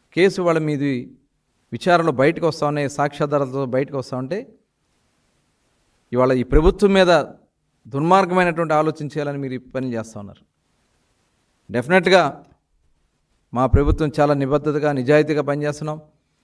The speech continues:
నిన్న మీరు నానా యాగి చేశారే, ఉదయం నాలుగు గంటలకి పోలీసులు వస్తే, మూడు గంటల పైన వాళ్ళకి మీరు సహకరించలే. ఈలోపు జనాన్ని పోగేసుకుని, అడుగడుగున వాళ్ళకి ఇబ్బందులు పెడుతూ,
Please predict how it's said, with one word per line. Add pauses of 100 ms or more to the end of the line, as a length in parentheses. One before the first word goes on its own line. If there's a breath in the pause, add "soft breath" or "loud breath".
(520)
నిన్న
మీరు
నానా
యాగి
చేశారే, (2250)
ఉదయం
నాలుగు
గంటలకి
పోలీసులు
వస్తే, (1200)
మూడు
గంటల
పైన
వాళ్ళకి
మీరు
సహకరించలే. (2000)
ఈలోపు
జనాన్ని
పోగేసుకుని, (1700)
అడుగడుగున
వాళ్ళకి
ఇబ్బందులు
పెడుతూ,